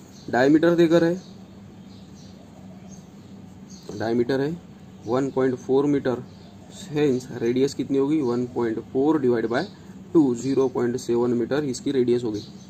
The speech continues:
ओके, अब ये जितना area इसका curve होगा, curve मतलब जितना area इसका घुमा हुआ होगा roller का,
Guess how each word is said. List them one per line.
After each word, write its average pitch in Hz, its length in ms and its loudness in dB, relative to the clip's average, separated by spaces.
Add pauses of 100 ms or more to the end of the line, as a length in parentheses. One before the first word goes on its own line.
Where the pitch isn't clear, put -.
(480)
ओके, 190 200 4 (1080)
अब 202 220 6 (340)
ये 196 120 10
जितना 170 440 4 (360)
area 170 400 8
इसका 165 260 0
curve 185 400 4
होगा, 160 280 6 (340)
curve 151 160 4
मतलब 165 320 4
जितना 151 260 2
area 156 240 4
इसका 160 180 0
घुमा 139 300 2
हुआ 165 160 6
होगा 160 220 6
roller 143 460 2
का, 135 140 -4